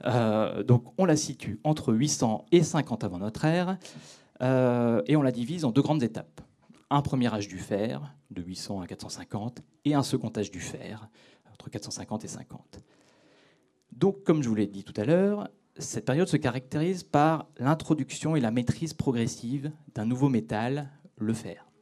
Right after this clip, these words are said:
Le fer devient, pour les armes, puis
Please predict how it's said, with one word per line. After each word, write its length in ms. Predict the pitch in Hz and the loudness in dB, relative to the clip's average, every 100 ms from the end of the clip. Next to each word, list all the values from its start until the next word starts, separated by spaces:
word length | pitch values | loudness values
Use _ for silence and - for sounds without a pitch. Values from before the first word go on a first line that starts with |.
| _ _ _ - _ _ _ _ _ - | _ _ _ -20 _ _ _ _ _ -8
Le 220 | 110 156 | 4 4
fer 500 | 156 175 180 190 180 | 4 2 2 0 0
devient, 460 | 135 131 123 113 90 - - | 4 4 4 -2 -4 -10 -10
pour 140 | 107 | -4
les 180 | 101 98 | -2 -2
armes, 320 | 101 120 143 156 _ _ _ _ | -4 -4 -8 -12 _ _ _ _
puis 320 | - 208 202 | 2 2 0